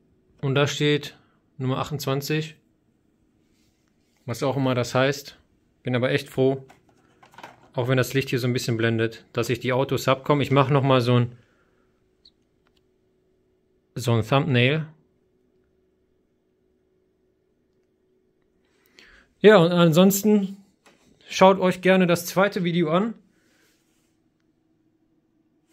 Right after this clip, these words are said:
Das Video habe ich auch gemacht, könnt ihr euch gerne anschauen.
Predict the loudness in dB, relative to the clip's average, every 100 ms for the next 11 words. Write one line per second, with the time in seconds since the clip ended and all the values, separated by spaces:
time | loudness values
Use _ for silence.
0 | _ _ _ _ _ -4 -4 -4 -12 _
1 | -4 -2 -2 -4 -8 _ _ _ _ _
2 | _ _ _ _ _ _ _ _ -6 -4
3 | -2 -2 0 0 -2 -6 -6 -4 -4 -2
4 | 0 0 -2 0 0 0